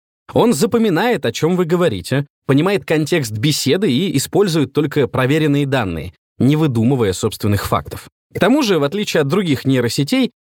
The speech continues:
Салют всегда в курсе последних событий. Данные, на которых учат другие нейросети, постепенно устаревают,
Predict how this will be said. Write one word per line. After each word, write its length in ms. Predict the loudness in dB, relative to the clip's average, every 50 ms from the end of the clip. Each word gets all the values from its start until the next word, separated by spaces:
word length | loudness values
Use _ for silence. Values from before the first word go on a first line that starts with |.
| _ -4
Салют 340 | 0 2 2 2 2 0 -2
всегда 400 | -4 -2 -2 0 2 2 0 0
в 60 | 0
курсе 280 | -2 -2 -2 -2 -2 -2
последних 420 | -2 -2 0 0 0 0 0 -2
событий. 460 | 0 -2 -2 -2 -2 -4 -6 -8 -12 -16 _ _ _
Данные, 480 | 0 2 4 4 4 2 2 2 0 0
на 100 | 0 0
которых 480 | -2 -2 0 0 0 0 0 -2 -2
учат 320 | -4 -4 -2 -2 -2 -2 0
другие 360 | -2 -2 0 0 0 0 2
нейросети, 580 | 2 2 0 0 -2 -2 0 -2 -2 0 0 -2
постепенно 600 | -2 -2 -2 -2 -2 0 0 2 2 2 2 0
устаревают, 640 | -2 -2 -2 0 0 2 2 2 0 -2 -4 -6